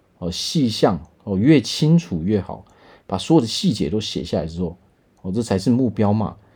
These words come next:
我为了要得到这样的东西，我要走到这边，我有什么事情是应该去做的嘛？哦，刚开始写下来之后，我们再慢慢的，哎，一步一步去做嘛。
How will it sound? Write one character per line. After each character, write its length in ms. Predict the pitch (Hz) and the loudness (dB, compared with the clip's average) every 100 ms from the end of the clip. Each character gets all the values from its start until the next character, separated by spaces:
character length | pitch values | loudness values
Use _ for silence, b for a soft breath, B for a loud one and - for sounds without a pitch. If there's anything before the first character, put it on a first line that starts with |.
| b b | b b
我 100 | - | -2
为 160 | 107 170 | 4 6
了 120 | 135 | 6
要 140 | 117 123 | 4 2
得 200 | 101 95 | 2 2
到 120 | 107 | 2
这 100 | 107 | 2
样 120 | 95 | 0
的 20 | 92 | 0
东 100 | 92 | -2
西， 220 | - 87 | -2 -4
我 200 | 90 104 | 0 2
要 100 | 104 | 2
走 260 | 101 95 90 | 0 -4 -2
到 140 | 98 | -2
这 140 | 92 | -4
边， 260 | 92 101 110 - b b b b - | -2 0 -2 -6 b b b b -14
我 80 | - | -2
有 80 | 127 | -2
什 140 | - | -2
么 60 | 85 | -6
事 160 | - 120 | -4 -4
情 120 | 85 | -4
是 160 | - 104 | -6 -8
应 200 | 104 107 | -6 -4
该 160 | 107 | -4
去 80 | 107 | -6
做 240 | 104 131 92 | -4 -2 -2
的 80 | |
嘛？ 180 | 76 - - b b b b b | -4 -12 -18 b b b b b
哦， 100 | 98 | -4
刚 180 | 92 170 | 2 4
开 140 | 180 | 4
始 160 | 190 107 | 2 -2
写 240 | - 69 | -8 -10
下 180 | - 117 | -6 -4
来 100 | 80 | -4
之 200 | - 98 | -6 -2
后， 200 | 101 92 - _ | -2 -2 -8 _
我 80 | 92 | -6
们 100 | 82 | -4
再 100 | 87 | -2
慢 300 | 98 107 127 | 0 2 2
慢 240 | 110 110 90 | 2 2 0
的， 160 | 82 - _ _ _ | -2 -8 _ _ _
哎， 180 | 85 113 | -8 -6
一 120 | 95 | -6
步 180 | 92 107 | 0 0
一 40 | |
步 140 | 98 104 | 2 0
去 120 | 101 | -2
做 260 | 104 120 76 | 0 -2 -2
嘛。 140 | - | -6